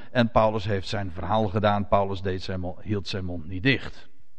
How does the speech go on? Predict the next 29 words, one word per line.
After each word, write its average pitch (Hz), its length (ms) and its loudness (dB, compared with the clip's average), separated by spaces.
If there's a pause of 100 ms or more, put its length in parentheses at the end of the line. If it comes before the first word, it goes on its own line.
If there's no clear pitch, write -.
(480)
En 160 120 4
ongetwijfeld 120 540 4
is 107 140 -2
hij 110 100 -4
ook 95 120 -4
gevraagd 120 460 2 (440)
naar 120 160 8
wat 110 140 6
hij 110 160 6
te, 101 340 2
te 110 140 4
melden 139 380 8
had. 127 320 2 (240)
En 123 140 6
hij 107 220 2
had 233 300 4
wat 135 180 8
te 117 80 4
melden. 107 500 4 (380)
En 147 200 8
dat 131 180 6
roept 127 280 4
verzet 127 360 4
op. 117 200 6
En 107 340 2
vandaar 123 420 6
ook 110 180 2
die 110 100 2
samensprekingen. 123 1300 4